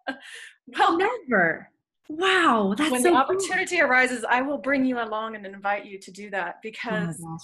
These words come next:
Speaker 2: please
Speaker 1: you know,
Speaker 2: do.
Speaker 1: there's something when we can defy physics.
Speaker 2: Yeah.
Speaker 1: And we can actually transcend fear and, and experience something that by all logical reasons we would be getting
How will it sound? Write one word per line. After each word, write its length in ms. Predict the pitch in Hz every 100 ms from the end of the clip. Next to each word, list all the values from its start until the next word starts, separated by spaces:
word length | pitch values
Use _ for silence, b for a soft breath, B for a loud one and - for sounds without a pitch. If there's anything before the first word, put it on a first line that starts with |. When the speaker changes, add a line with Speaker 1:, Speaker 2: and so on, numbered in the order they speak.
| -
Speaker 2:
please 240 | 220 202 262
Speaker 1:
you 60 |
know, 180 | 180 165
Speaker 2:
do. 40 | 165 - _ _ _ -
Speaker 1:
there's 220 | 294 -
something 420 | 349 349 339 - _
when 220 | 247 247 247
we 100 | 254
can 220 | 262 247
defy 440 | 226 - 247 247
physics. 760 | 254 - 226 190 - - - - _ _ _ _ _ _ _ _ _ _
Speaker 2:
Yeah. 240 | 214 214 208
Speaker 1:
And 100 | 220 - 220
we 80 | 220
can 140 | 247
actually 580 | 214 220 254 226 226 202
transcend 640 | - 233 214 214 214 202
fear 420 | - 220 214 220
and, 280 | - 190 190
and 220 | 185 180
experience 680 | - - - 240 233 233 214
something 380 | 220 208 208 202
that 400 | 196 185 - 190
by 260 | 208 196 196
all 300 | 208 226 220 190
logical 540 | 196 208 220 214 196
reasons 600 | 202 220 196 190 190 185
we 80 | 185
would 180 | 190 190
be 100 | 196
getting 340 | 196 202 196